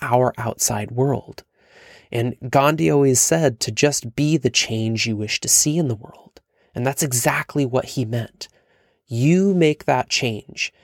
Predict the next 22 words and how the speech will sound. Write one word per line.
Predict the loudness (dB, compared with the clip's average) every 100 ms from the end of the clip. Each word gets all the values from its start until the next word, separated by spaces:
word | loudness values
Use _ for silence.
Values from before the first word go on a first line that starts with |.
| _
and | -8 -4
all | 2 2
of | 4
a | 2
sudden | 2 2 0 -4
that | -4 -2
change | 0 2 2 0 -4
will | -2
start | -2 0 -2 -4
to | -2
be | 0
reflected | 0 -2 -4 -4 -6 -12
in |
the | -10 -8
outside | -8 -8 -8 -8
world, | -10 -12 -16 -20 _ _ _
because | -6 0 0
we | 2
truly | 0 2 2 2 0
are | 2 2 2 -4 -14 _ _ -8
all | -8 -8
connected. | -12 -16 -18 -20 -20